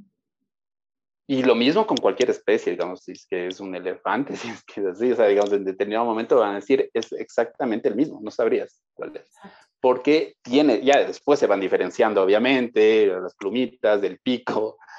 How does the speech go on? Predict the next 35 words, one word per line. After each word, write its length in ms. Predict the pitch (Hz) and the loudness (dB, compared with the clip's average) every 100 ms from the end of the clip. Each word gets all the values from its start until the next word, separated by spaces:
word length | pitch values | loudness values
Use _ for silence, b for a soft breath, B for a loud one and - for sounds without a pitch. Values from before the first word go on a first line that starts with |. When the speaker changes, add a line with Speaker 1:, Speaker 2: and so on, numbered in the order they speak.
| B - | B -10
Speaker 1:
en 180 | 104 95 | -8 -6
este 240 | 92 - 92 | -6 -4 -6
ejemplo 280 | 95 90 | -4 -6
del, 300 | 92 85 92 _ | -8 -10 -18 _
del, 320 | - - - | -16 -14 -16
del 120 | - | -6
pollo, 320 | - 170 - - | 2 2 2 -8
¿no? 140 | 151 - _ _ _ - | -14 -16 _ _ _ -20
Speaker 2:
Exacto. 440 | 202 202 143 113 _ _ _ _ | -20 -16 -16 -18 _ _ _ _
Speaker 1:
Pero 160 | 113 110 | -2 0
en 100 | 104 | 0
algún 200 | 101 123 | 0 2
momento 540 | 120 113 139 175 - | 2 0 0 -2 -2
son 300 | _ - 110 - | _ -14 -14 -14
exactamente 580 | - 117 117 104 95 98 | -10 -10 -8 -10 -10 -10
iguales. 680 | 92 95 139 - - _ _ _ _ _ - | -4 0 0 -2 -12 _ _ _ _ _ -6
Speaker 2:
Por 140 | 262 | -4
eso 160 | 262 240 | -4 -6
es 60 | |
que 100 | - | -10
los 100 | 233 | -12
seres 220 | 233 226 226 | -10 -6 0
humanos 220 | 175 175 | 0 0
Speaker 1:
Entonces 240 | 196 - | -2 -4
Speaker 2:
tenemos 280 | 202 208 208 | -12 -10 -12
en, 120 | 196 190 | -14 -12
en 80 | 190 | -10
la 100 | 190 | -4
base 380 | 233 - - | -4 -4 -8
del 100 | 240 220 | -12 -14
cerebro, 440 | 196 202 208 208 | -12 -12 -10 -10
la, 200 | 196 - - | -12 -16 -20
el 80 | - | -20
cerebro 320 | 190 196 196 | -16 -14 -12
reptiliano, 580 | 196 196 185 185 104 | -14 -16 -14 -10 -10